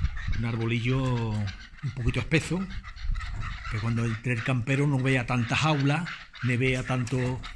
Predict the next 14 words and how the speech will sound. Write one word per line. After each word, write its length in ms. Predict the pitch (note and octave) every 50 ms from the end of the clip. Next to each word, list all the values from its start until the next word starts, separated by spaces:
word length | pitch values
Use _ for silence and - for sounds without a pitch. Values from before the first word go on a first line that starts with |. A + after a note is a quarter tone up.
| - -
entonces 360 | - - C#3 A#2+ - - C#3
el 80 | C3+ C#3
campero 520 | - C3+ A2+ A2+ A2 - B2+ C3+ C#3+ C#3+
pues 320 | C#3+ D3 C3+ A#2+ - - - - - - - - - -
echa 200 | - C#3 - C3+
para 80 | A2+ B2
atrás, 260 | G#2+ C#3+ D3 D3 B2
¿no? 140 | B2+ F3+ G3 - - - - - - - - - - - - - - - - - - - - - - - - -
Si 120 | - C3
trae 220 | - C#3+ C3+ C3+ C3
poco 180 | - A2+ A2+
celo, 320 | - - D#3+ D#3 C3+ A2+ - - - - - - - - - - - - - - - - -
el 140 | - C3+ A2+
campero. 460 | - - A2+ G2+ - C#3+ C3+ C#3 -